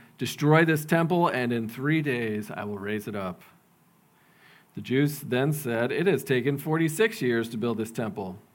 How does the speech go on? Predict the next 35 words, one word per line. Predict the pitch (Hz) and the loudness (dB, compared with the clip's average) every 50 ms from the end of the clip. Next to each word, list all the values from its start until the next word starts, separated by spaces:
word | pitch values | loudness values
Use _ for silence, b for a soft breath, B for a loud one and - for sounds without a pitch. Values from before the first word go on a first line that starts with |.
| _ _ | _ _
and | - 120 117 110 | -12 -8 -6 -4
you | 117 131 147 | 0 2 4
will | 160 165 147 | 4 6 6
raise | 131 135 139 147 147 | 6 6 6 6 6
it | 147 135 | 4 4
up | 131 143 170 160 - | 4 4 4 2 0
in | 127 110 107 | -6 -8 -8
three | - 117 117 131 147 | -8 -8 -6 -4 -2
days?' | 143 127 123 139 165 185 202 - - - - _ _ _ _ _ _ _ _ _ _ _ _ _ _ _ _ b b b b b b b b b | -2 0 0 0 -2 -2 -4 -8 -12 -20 -20 _ _ _ _ _ _ _ _ _ _ _ _ _ _ _ _ b b b b b b b b b
But | - 123 - | -6 -4 0
he | - 160 165 | 2 4 6
was | 170 151 | 4 4
speaking | 156 - - 139 135 131 147 139 135 131 | 2 0 0 0 0 0 0 0 0 0
about | 120 117 110 104 | -2 -2 -4 -4
the | - 104 | -6 -8
temple | - - 135 135 127 147 131 131 | -8 -6 -6 -4 -2 -2 -4 -4
of | - - 113 110 | -4 -6 -6 -6
his | 117 120 110 - | -6 -8 -8 -6
body. | 113 107 101 101 101 98 95 92 - - _ _ _ _ _ _ _ _ _ _ _ _ _ B B B B B B B B B B B | -6 -4 -2 -2 -2 -4 -6 -8 -10 -16 _ _ _ _ _ _ _ _ _ _ _ _ _ B B B B B B B B B B B
When, | - 127 147 165 180 175 | 0 4 4 6 6 8
therefore, | 165 165 165 156 160 180 165 160 160 156 | 8 6 6 4 4 2 4 6 6 6
he | 151 143 135 | 6 4 4
was | 131 123 117 | 2 2 0
raised | 120 127 131 139 156 147 151 | 0 2 4 4 4 2 0
from | - 165 147 | -2 -2 0
the | 147 139 | 0 0
dead, | - 120 120 117 113 110 110 104 107 | 2 0 0 0 0 -2 -4 -4 -4
his | 101 117 113 110 | -6 -6 -6 -6
disciples | - 131 123 - - 139 143 143 151 151 143 127 127 | -4 -6 -4 0 2 4 4 4 4 2 0 0 0
remembered | 139 135 131 123 120 123 123 120 110 | 0 0 2 2 2 2 0 0 0
that | 120 113 | -2 -4
he | - 123 123 | -2 0 0
had | 123 120 113 | 0 0 -2
said | - - 117 117 104 | -2 -2 -2 -2 -2
this, | 110 107 104 104 - - - - - | -2 -4 -4 -4 -8 -12 -20 -20 -20